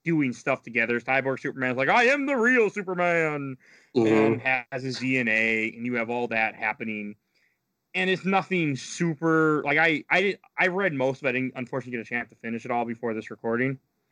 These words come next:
Speaker 1: but there's not a whole lot. But in Superman Return is where the, the story starts to more turn, and you start to really see what's happening. That's when
Speaker 2: Mm-hmm.
Speaker 1: you find out that Cyborg Superman is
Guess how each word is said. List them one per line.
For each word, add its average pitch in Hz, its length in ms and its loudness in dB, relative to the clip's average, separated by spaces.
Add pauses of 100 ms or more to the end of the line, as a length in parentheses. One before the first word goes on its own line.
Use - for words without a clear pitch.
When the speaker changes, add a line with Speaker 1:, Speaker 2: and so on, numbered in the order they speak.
(220)
Speaker 1:
but - 120 -4 (200)
there's 110 180 -4
not 110 180 4
a 101 60 -2
whole 131 340 0
lot. 139 240 4
But 143 100 -2
in 131 120 -8
Superman 180 380 0
Return 165 540 2
is 131 140 -4
where 143 260 2
the, 131 160 -4
the 120 140 -8
story 170 380 2
starts 139 380 -2
to 117 300 0 (340)
more 160 280 4 (260)
turn, 120 320 0 (400)
and 135 140 2
you 135 60 -2
start 143 240 0
to 139 60 -4
really 143 360 4
see 147 280 0
what's 117 200 0
happening. 113 520 -2 (340)
That's 123 260 6
when 104 120 2
Speaker 2:
Mm-hmm. 107 40 -4
Speaker 1:
you 151 100 -6
find 143 280 0
out 139 260 2
that 120 240 -2
Cyborg 208 400 0
Superman 151 500 0
is 139 200 -4